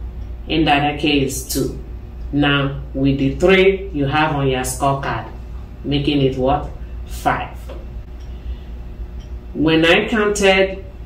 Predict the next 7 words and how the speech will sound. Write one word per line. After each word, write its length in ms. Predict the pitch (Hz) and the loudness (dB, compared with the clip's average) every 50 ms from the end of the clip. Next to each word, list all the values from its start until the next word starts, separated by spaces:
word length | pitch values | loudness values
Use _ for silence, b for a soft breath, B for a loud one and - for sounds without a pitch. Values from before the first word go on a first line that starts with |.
| - - - | -10 -10 -4
when 280 | 160 160 170 170 170 170 | 2 4 6 6 8 8
I 220 | 175 185 202 214 | 6 8 8 6
mentioned 960 | 214 214 208 202 190 185 - - - 170 135 131 127 131 156 170 185 - - - - - - - | 6 6 8 6 6 6 6 2 0 0 0 0 0 0 -2 -4 -6 -6 -10 -12 -12 -14 -12 -12
the 520 | - 139 139 147 143 143 139 139 139 139 - | -4 2 4 6 6 6 6 4 2 -2 -4
time 580 | - - 151 147 160 175 202 220 240 220 - | -2 0 2 4 4 4 4 4 2 0 0
it 180 | 165 156 151 - | 0 -2 0 0
takes 680 | - - 170 156 160 175 196 - - - - - - - | -2 0 2 4 4 4 4 2 0 -4 -6 -8 -8 -8